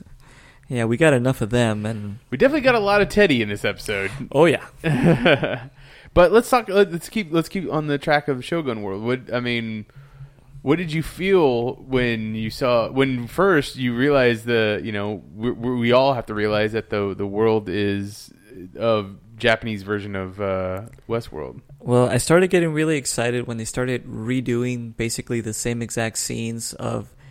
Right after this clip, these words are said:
Speaker 1: Hector and Armistice when they first arrived to, uh, Sweetwater.
Speaker 2: Mm-hmm.
Speaker 1: Right down to having painted black, but this time with an oriental twist.
Speaker 2: <laughs> Yes.
Speaker 1: I'm like, "Oh my god, are they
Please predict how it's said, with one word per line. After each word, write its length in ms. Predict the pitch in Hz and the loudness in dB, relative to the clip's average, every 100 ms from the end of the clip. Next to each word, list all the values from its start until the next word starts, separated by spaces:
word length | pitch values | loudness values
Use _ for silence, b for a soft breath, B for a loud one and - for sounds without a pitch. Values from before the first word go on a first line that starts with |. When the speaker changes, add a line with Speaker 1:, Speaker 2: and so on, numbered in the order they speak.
| B | B
Speaker 1:
Hector 420 | 127 127 127 123 | -4 -2 0 0
and 100 | 113 | -2
Armistice 720 | 110 117 120 - 120 113 - | -6 -4 -6 -2 -2 -2 -6
when 140 | 113 107 | -8 -6
they 140 | 117 | -6
first 280 | - 117 - | -6 -10 -8
arrived 400 | 113 113 113 - | -4 -2 -4 -6
to, 320 | 120 113 113 | -8 -4 -4
uh, 100 | 113 | -4
Sweetwater. 600 | 110 - 120 117 120 127 131 | -6 -4 -4 -2 -2 -2 -4
Speaker 2:
Mm-hmm. 400 | 113 107 107 107 B B - 123 | -8 -8 -8 -10 B B -10 2
Speaker 1:
Right 260 | 135 139 | 4 4
down 320 | 135 123 131 131 | 2 2 0 -2
to 100 | 123 | -2
having 400 | 123 120 120 120 | 0 0 0 -2
painted 440 | 113 123 123 - - | 0 0 0 -6 -6
black, 440 | 110 110 123 - | -2 -2 -4 -6
but 120 | - | -8
this 180 | - 123 | -6 -8
time 260 | - 117 117 | -4 -4 -4
with 160 | 113 | -4
an 140 | 110 107 | -6 -4
oriental 480 | 120 127 110 131 | -4 -4 -4 -4
twist. 480 | 123 - 139 - - - | 0 0 0 -2 -10 -8
Speaker 2:
<laughs> 200 | 127 117 | -6 -2
Yes. 360 | 123 110 98 | 0 0 -2
Speaker 1:
I'm 120 | 131 131 | -2 0
like, 180 | 131 - | 0 0
"Oh 100 | 165 | 0
my 140 | 151 | 0
god, 160 | 147 120 | 2 0
are 80 | |
they 160 | 113 131 | 0 -4